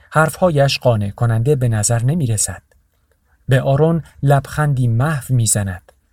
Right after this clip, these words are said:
و لبخندی در جواب می‌گیرد. در سکوت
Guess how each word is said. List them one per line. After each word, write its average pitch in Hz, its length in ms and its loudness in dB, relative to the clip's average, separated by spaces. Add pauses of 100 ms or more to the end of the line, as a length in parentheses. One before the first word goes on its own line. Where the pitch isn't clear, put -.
(300)
و 127 60 2
لبخندی 131 600 0
در 113 160 0
جواب 101 460 -4
می‌گیرد. 98 420 -8 (1000)
در 127 120 2
سکوت 175 480 -4